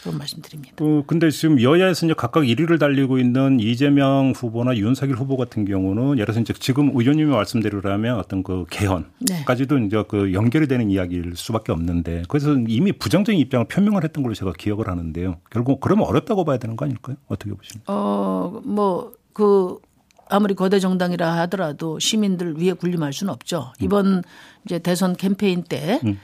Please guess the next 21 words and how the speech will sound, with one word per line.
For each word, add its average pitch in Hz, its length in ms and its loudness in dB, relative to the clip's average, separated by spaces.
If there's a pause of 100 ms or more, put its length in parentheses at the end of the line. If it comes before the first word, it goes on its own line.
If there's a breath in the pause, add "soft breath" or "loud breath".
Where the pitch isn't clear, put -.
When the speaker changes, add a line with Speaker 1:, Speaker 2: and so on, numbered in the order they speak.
(120)
Speaker 1:
시민들의 202 480 4
뜻이 - 260 -8
또렷이 220 360 -2
드러날 190 340 0
거라고 175 260 -2
봅니다. 139 520 -4
Speaker 2:
예. 87 260 0 (120)
Speaker 1:
요즘에 202 520 4 (120)
뭐 185 480 -2 (180)
여러 190 180 0
방송에서 165 920 -2
양당의 190 1120 2
초박빙 - 540 -2
선거다 160 600 -2
이렇게 170 280 -6
이야기하는데 151 640 -2
Speaker 2:
음. 101 300 -2
Speaker 1:
그 247 180 4
예상은 208 320 4
빗나갈 180 380 2
겁니다. 143 500 -12